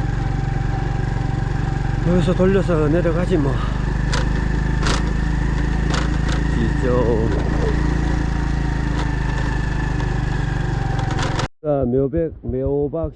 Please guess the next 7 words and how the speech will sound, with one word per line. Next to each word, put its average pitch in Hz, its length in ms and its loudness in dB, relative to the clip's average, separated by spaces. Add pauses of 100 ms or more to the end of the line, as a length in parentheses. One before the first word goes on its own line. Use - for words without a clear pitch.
시내입니다. 147 560 -4 (120)
크진 185 260 -4
않습니다. 110 540 -6 (120)
이렇게 95 340 -6
보면은 101 640 -6 (720)
크진 135 220 -6
않은데 113 560 -6